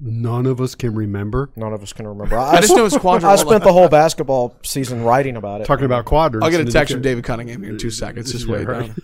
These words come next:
Speaker 1: <laughs> Um, so let's not gloss over that Radford thing, 'cause Mike Jones has left Radford, I think, to go to U N C Greensboro,
Speaker 2: Mm-hmm.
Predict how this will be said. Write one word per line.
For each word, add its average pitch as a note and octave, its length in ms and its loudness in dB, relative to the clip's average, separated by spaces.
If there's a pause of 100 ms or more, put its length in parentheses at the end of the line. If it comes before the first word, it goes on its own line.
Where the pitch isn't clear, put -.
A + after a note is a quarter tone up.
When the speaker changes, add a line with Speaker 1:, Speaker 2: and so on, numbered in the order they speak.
(120)
Speaker 1:
<laughs> E3+ 200 -4 (560)
Um, A#2 640 -2
so D3+ 320 0
let's E3+ 240 0
not G#3 180 -2
gloss D#3 320 -2
over A#2+ 180 -2
that G#2+ 140 -4
Radford B2+ 480 -6
thing, G2+ 180 -8
'cause G#2 140 -10
Mike C3+ 260 -4
Jones C3 460 -2
has G2 220 -8
left A2+ 300 -8
Radford, G#2 460 -8
I F2+ 100 -10
think, G2 200 -12
to G#2 60 -14
go G2+ 160 -8
to G2 80 -10
U G2+ 140 -8
N G2 80 -10
C F#2 160 -14
Greensboro, G2 640 -8
Speaker 2:
Mm-hmm. G#2 140 -10